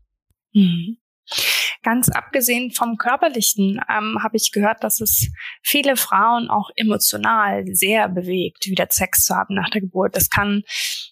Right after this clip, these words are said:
ja, sein, weil sie einfach sich erinnern. Es kann aber auch sein, dass irgendwas tatsächlich triggert. Also ob das irgendein Gefühl halt in der, in der Vulva, in der Vagina ist oder ob das die Atmung ist, die sich beschleunigt.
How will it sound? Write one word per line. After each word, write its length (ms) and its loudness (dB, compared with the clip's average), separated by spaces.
ja, 240 6
sein, 360 0
weil 180 2
sie 140 0
einfach 420 -2
sich 300 2
erinnern. 580 2
Es 140 0
kann 180 2
aber 180 2
auch 100 -2
sein, 200 0
dass 180 0
irgendwas 360 2
tatsächlich 560 0
triggert. 640 2
Also 200 0
ob 120 -4
das 180 2
irgendein 800 2
Gefühl 640 2
halt 220 0
in 100 -2
der, 300 2
in 100 -2
der 380 0
Vulva, 260 2
in 60 -2
der 120 -4
Vagina 480 0
ist 280 2
oder 240 2
ob 100 -10
das 320 0
die 160 0
Atmung 640 2
ist, 240 0
die 80 0
sich 240 -4
beschleunigt. 840 2